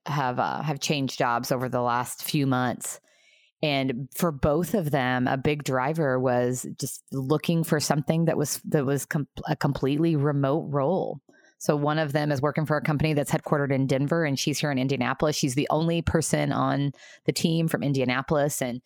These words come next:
she loves being able to work from home. She's an introvert. She's focused on data analytics. It suits her well. Like, that's, that's the kind of environment where she thrives. Yeah. Well, John, this is so much fun. I'm so grateful to have connected with you.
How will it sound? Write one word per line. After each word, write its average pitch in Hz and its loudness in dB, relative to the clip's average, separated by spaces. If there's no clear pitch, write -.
she - -2
loves 190 0
being 151 2
able 131 0
to - -4
work 123 -6
from 123 -6
home. 123 -2
She's - -2
an - 0
introvert. 175 0
She's - -2
focused 147 0
on 131 0
data 160 0
analytics. 156 0
It - -4
suits - -2
her 175 2
well. 139 0
Like, 135 -2
that's, 139 0
that's 147 0
the - -4
kind 139 0
of 127 -2
environment 127 0
where 123 -2
she - -4
thrives. 92 -2
Yeah. 143 0
Well, 233 0
John, 214 0
this 226 -2
is 214 0
so 165 2
much 151 -2
fun. 139 0
I'm 220 0
so 233 0
grateful 156 0
to 165 0
have 135 -2
connected 135 0
with 135 0
you. 131 0